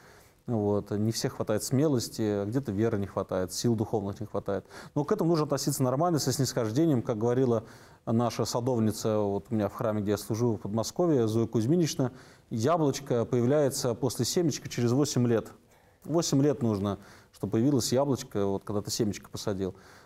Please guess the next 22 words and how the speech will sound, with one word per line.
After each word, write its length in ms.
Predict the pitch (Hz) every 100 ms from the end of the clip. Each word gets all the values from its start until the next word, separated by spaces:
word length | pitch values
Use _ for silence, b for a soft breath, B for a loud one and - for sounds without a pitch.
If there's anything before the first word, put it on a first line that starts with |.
| B
Ну, 100 | 113
восемь 400 | 107 175 - 208
лет 220 | 180 165 135
надо 320 | 120 139 143
уметь 340 | 139 147 143
терпеть 480 | 139 120 135 165 160
и 60 | 113
ждать. 420 | 104 120 156 -
То 220 | 120 -
есть 160 | 110 -
мы 240 | 123 117
сеем, 540 | - - 175 202 135
да, 340 | 107 143 156 104
а 60 |
потом 340 | 101 110 170 175
где-то 320 | 107 139 143
вот 200 | 107 120
батюшки 500 | 117 101 127 - -
вместо 360 | 104 113 113 110
храма 300 | - 135 127
будут 300 | 110 120 113
пожинать. 460 | 110 107 110 131